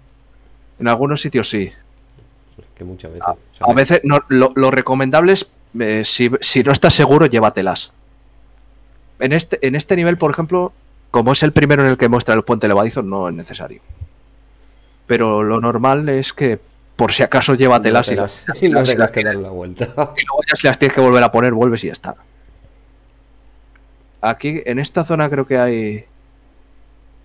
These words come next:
Speaker 1: aquí te dicen que para escapar tienes que volar el generador con una bomba para que los campos, los campos de fuerza se desactiven.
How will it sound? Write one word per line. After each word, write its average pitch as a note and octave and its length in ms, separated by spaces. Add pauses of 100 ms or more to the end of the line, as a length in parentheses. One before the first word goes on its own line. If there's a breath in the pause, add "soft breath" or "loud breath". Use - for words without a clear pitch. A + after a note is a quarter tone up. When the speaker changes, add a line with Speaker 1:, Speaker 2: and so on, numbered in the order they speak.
(480)
Speaker 1:
aquí A#2 240
te C#3+ 100
dicen C#3 200
que B2+ 100
para A#2 120
escapar B2+ 340
tienes B2+ 380
que B2 120
volar A2 280
el G#2 260
generador G#2+ 460
con A2 100
una G#2+ 100
bomba C#3+ 340 (480)
para G#2+ 200
que F#2 480 (420)
los G#2+ 200
campos, A2+ 720 (440)
los G#2+ 120
campos A#2+ 260
de A#2 100
fuerza A2 440
se - 100
desactiven. A2 500